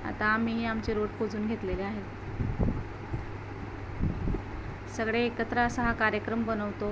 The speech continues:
आणि जेवायलाही एकत्र बसतो. त्याच निमित्ताने सगळे भाऊबंदकी एका दिवशी एकत्र येतात.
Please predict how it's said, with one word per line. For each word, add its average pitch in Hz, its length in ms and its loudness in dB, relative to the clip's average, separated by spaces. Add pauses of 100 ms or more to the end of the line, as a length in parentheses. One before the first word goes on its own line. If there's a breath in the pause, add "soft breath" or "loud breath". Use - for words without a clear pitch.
आणि 202 180 0 (220)
जेवायलाही 220 600 6
एकत्र 214 360 0
बसतो. 214 380 -2 (1160)
त्याच 233 240 6
निमित्ताने 233 600 4 (440)
सगळे 226 200 4
भाऊबंदकी 220 420 4
एका 214 200 4
दिवशी 214 300 2
एकत्र 208 320 0
येतात. 196 340 2